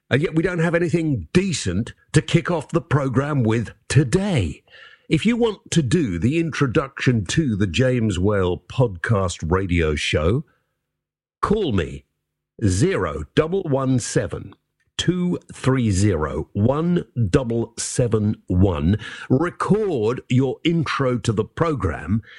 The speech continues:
and who knows where it could end. It could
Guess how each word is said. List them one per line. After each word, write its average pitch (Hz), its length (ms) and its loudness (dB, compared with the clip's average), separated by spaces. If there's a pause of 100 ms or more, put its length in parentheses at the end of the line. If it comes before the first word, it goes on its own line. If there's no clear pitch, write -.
(140)
and 143 180 0
who 208 340 0
knows 208 420 0
where 180 480 -2
it 180 380 -4
could 170 280 0 (140)
end. 87 560 -2 (380)
It 175 260 -2
could 214 320 0